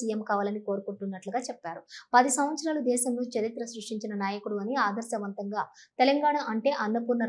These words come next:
రాష్ట్రానిగా తీర్చిదిద్దారని, ప్రతి గ్రామాన్ని అభివృద్ధి పదంలో నడిపించారని అన్నారు. ఇవాళ తెలంగాణలో అభివృద్ధి లేదని, ఏపీలో సీఎం చంద్రబాబు నాయుడు, దేశంలో ప్రధాని మోదీ అభివృద్ధి చేస్తున్నారని అన్నారు.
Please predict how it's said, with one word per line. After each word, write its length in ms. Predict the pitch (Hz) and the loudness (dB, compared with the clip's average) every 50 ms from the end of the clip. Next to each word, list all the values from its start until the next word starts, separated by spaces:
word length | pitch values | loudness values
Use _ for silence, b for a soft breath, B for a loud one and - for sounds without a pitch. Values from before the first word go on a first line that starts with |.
| 208 | 2
రాష్ట్రానిగా 520 | 196 202 - - 226 208 208 208 220 233 233 233 | 2 0 0 -4 -2 -2 -2 -2 -2 -4 -4 -2
తీర్చిదిద్దారని, 760 | 226 208 202 - 208 190 190 180 185 208 202 202 208 262 - - B B B B B - | -2 -2 -2 -2 -8 -10 -10 -4 -2 -2 0 0 -2 -2 -4 -6 B B B B B 2
ప్రతి 200 | 240 240 240 277 240 | 4 4 4 4 4
గ్రామాన్ని 420 | 254 247 254 262 285 285 302 320 294 226 | 4 4 4 4 2 0 2 2 2 2
అభివృద్ధి 320 | 202 202 233 240 226 254 247 240 | 2 2 0 0 0 0 0 0
పదంలో 260 | 220 202 208 208 208 208 190 | 0 0 0 -2 -2 -4 -4
నడిపించారని 640 | 185 202 196 214 214 196 - 208 185 180 185 202 233 233 | -4 -4 -2 -2 -2 -2 -2 -4 -6 -6 -6 -6 -6 -4
అన్నారు. 240 | 190 180 175 - - B B B B - 277 | -4 -4 -8 -10 -12 B B B B 6 8
ఇవాళ 140 | 311 302 302 294 302 | 10 10 8 8 4
తెలంగాణలో 440 | 269 285 302 320 320 302 294 294 294 254 214 | 2 2 0 -2 -4 -4 -2 2 4 4 6
అభివృద్ధి 360 | 202 233 254 262 247 233 226 208 | 6 4 2 2 2 0 0 0
లేదని, 260 | 208 202 202 214 240 262 240 208 | 0 0 0 0 0 0 2 2
ఏపీలో 280 | 214 220 - 247 226 214 208 - | 0 0 0 -2 -2 -2 -4 -4
సీఎం 200 | 226 208 202 202 - | -4 -6 -6 -6 -6
చంద్రబాబు 380 | 196 196 202 208 208 208 202 196 196 | -6 -6 -4 -2 -2 0 0 0 -4
నాయుడు, 200 | 196 202 202 190 190 208 | -2 -2 -2 2 2 2
దేశంలో 380 | 214 220 - 220 208 220 262 349 B B B B B B - 226 | 2 0 -2 -2 -2 -2 -2 -2 B B B B B B 4 6
ప్రధాని 360 | 220 214 247 254 262 254 233 208 208 | 6 6 6 6 6 6 6 4 2
మోదీ 220 | 202 208 208 269 262 - 190 196 | 0 0 0 0 0 2 0 0
అభివృద్ధి 340 | 196 240 254 269 226 220 - - | 2 2 2 2 2 0 -4 -4
చేస్తున్నారని 540 | 185 180 - - 196 196 208 185 170 202 254 - 233 | -4 -4 -4 -4 -4 -4 -4 -6 -6 -8 -6 -6 -6
అన్నారు. 260 | 185 160 - - - | -8 -8 -12 -16 -18